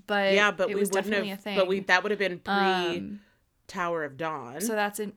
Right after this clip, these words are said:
Speaker 1: that's interesting. No, I know, but I think that, you know, like, after Tower of Dawn, it's like, "Oh, Aelin and Manon have this connection,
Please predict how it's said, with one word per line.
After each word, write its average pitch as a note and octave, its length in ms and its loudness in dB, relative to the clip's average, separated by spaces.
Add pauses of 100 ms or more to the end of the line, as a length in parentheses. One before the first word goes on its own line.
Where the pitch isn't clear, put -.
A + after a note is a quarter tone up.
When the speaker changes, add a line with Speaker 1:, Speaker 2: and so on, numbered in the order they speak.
(140)
Speaker 1:
that's A3 220 -12
interesting. - 500 -16 (3250)
No, D#4+ 260 2
I D4 80 2
know, C#4+ 240 0
but A#3 120 -4
I A#3+ 80 0
think B3+ 160 -4
that, C4 180 -4
you A#3 120 -4
know, - 100 -10
like, A3+ 240 -2
after A#3+ 340 2
Tower G3+ 340 -4
of G3 100 -8
Dawn, F#3+ 280 -2
it's F#3+ 140 -6
like, G3 180 -4
"Oh, A#3+ 520 0
Aelin C4 320 -2
and G#3 160 -4
Manon A#3 360 0
have G3 180 -2
this F#3+ 160 -4
connection, F#3 840 -6